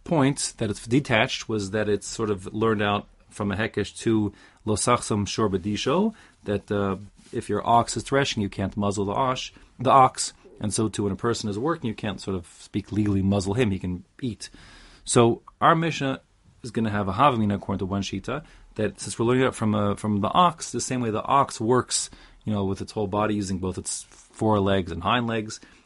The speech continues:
so to a person, if you're working with essentially his arms and legs, if he wants to be, uh, allowed to eat like a, like an animal can eat. But if you're doing lesser work, he's, you know, just using his legs or just using his hands,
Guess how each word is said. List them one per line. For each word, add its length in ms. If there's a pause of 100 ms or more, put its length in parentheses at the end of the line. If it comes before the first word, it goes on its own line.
so 160
to 120
a 40
person, 300
if 80
you're 80
working 260
with 140
essentially 340
his 240
arms 320
and 80
legs, 380 (260)
if 100
he 60
wants 300
to 80
be, 320 (560)
uh, 240 (160)
allowed 320
to 100
eat 180
like 200
a, 80
like 180
an 60
animal 240
can 160
eat. 120
But 120
if 100
you're 60
doing 360
lesser 380
work, 240
he's, 140
you 40
know, 100
just 220
using 220
his 80
legs 300
or 40
just 240
using 200
his 100
hands, 400